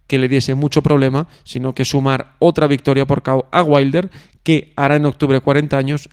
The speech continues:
y ver qué puede rascar en las veladas de Arabia Saudí después de perder ante Parker y ante Zhang en sus dos últimos compromisos precisamente en ese país. Ahora ya sí, el sábado veintiocho de junio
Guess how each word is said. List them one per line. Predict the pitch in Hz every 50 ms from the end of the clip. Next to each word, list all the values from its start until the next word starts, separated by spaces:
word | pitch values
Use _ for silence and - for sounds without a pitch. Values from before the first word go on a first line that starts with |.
| _ _
y | - 196 180
ver | 165 160 156
qué | - 165
puede | 147 160 147 139
rascar | 135 135 131 - - 135 127 - - _ _
en | - 147 143
las | 139 131 113
veladas | 127 131 127 123 123 127 120 - - -
de | 131 120 131
Arabia | 131 139 143 135 147 135
Saudí | - 156 139 127 135 139 131 - - - - -
después | - - - - 131 127
de | 139
perder | 135 143 131 120 135 135 - -
ante | - 190 196 170 143
Parker | 139 - 147 147 139 - 151 - - _ -
y | 156 175
ante | 196 196 190 - 190 160
Zhang | 131 - - 147 147 151 143 - - - - - - - -
en | - 139 123
sus | 139 131
dos | 131 143 135 -
últimos | 139 127 - 139 135 131 131 -
compromisos | - _ - 180 175 165 - - 135 135 127 117 - 147 135 -
precisamente | - - 131 127 - 135 - - 120 120 117 120 110 135 127 - _ _ _
en | 143 139 135 135 131 - _ -
ese | - 127 - 131 -
país. | - - - - - - - - - - - - 165 135 -
Ahora | - 190 220 240 233
ya | 208 185
sí, | - - - 123 - - _
el | - 139 139 143 143 147 135
sábado | - - 175 156 135 117 104 107 113
veintiocho | 123 135 135 143 139 185 190 - 202
de | 175 165
junio | - - 127 131 131 123